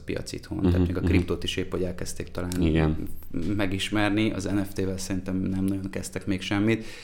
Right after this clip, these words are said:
Speaker 1: Úgyhogy ez, ö, itt azért viszonylag szabados ez a környezet. Nyilván itt ez a, hiszen személyes adatok kapcsolódnak az N F T-hez, G D P R-ra mindenképpen figyelni kell, illetve ilyenek, tehát ami, amire lehetett, és a jelen jogi, ö,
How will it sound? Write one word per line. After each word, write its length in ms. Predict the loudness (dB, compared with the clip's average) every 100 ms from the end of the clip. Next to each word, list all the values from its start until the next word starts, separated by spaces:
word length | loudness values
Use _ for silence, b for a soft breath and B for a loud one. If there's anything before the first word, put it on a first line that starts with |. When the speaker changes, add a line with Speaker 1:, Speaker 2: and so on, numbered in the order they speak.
| B B B
Speaker 1:
Úgyhogy 280 | -4 2
ez, 180 | 2 2
ö, 320 | 2 4 4
itt 200 | 4 0
azért 280 | 0 2 2 2 -4 -6 -8 -8 -6
viszonylag 400 | -4 -2 -2 -4
szabados 520 | -4 -4 -4 -4 -6 -6
ez 120 | -6
a 80 | -2
környezet. 560 | 2 2 4 2 2 -2 B B
Nyilván 200 | 2 2
itt 80 | 2
ez 100 | 2
a, 300 | 2 2 0 -4
hiszen 600 | -4 0 2 2 -2 -8 -4
személyes 340 | 2 4 4
adatok 320 | 4 0 -2
kapcsolódnak 580 | 0 0 2 2 2 0
az 100 | 0
N 140 | 0 0
F 140 | 0
T-hez, 560 | 0 0 2 0 0 -4
G 400 | -4 -4 -2 -2
D 80 | 0
P 120 | -2 -4
R-ra 120 | -2 0
mindenképpen 520 | 0 0 -2 -4 -4
figyelni 420 | -4 -2 0 0
kell, 320 | -2 -2 -2 -4 B B B B B
illetve 240 | -6 0 4
ilyenek, 300 | 6 4 2
tehát 160 | 0 4
ami, 200 | 4 6
amire 300 | 6 6 4
lehetett, 500 | 2 2 2 2 0
és 160 | -2 2
a 40 |
jelen 300 | 4 4 4
jogi, 420 | 2 2 -2 -4
ö, 40 | -4